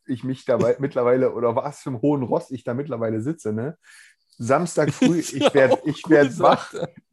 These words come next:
Speaker 1: ich werd wach, ja? Habe ich was zum Frühstücken eingekauft? Natürlich nicht. Denn wenn ich die Augen aufmache und was bestelle,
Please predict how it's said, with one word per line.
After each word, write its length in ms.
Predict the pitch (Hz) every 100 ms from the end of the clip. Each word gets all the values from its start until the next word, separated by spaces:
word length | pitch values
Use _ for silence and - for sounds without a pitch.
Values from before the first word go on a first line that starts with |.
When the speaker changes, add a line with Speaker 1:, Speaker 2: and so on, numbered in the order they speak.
| -
Speaker 1:
ich 240 | 262 - 120
werd 320 | 147 156 185
wach, 300 | 135 180 - - _ _ 202 -
ja? 320 | 127 151 233 _ _ _ _
Habe 220 | 147 180
ich 160 | 196 156
was 200 | 156 -
zum 140 | 160
Frühstücken 520 | 147 185 254 - 143 139
eingekauft? 640 | 123 131 123 127 127 - _ -
Natürlich 680 | 123 127 - 156 175 165
nicht. 480 | 160 233 320 - - _ _ _ _ -
Denn 160 | 135
wenn 120 | 135 170
ich 120 | 160
die 180 | 143 -
Augen 340 | 151 214 196
aufmache 640 | - 120 117 120 120 165
und 280 | 214 143 131
was 240 | 139 143 -
bestelle, 680 | 143 - 151 170 143 214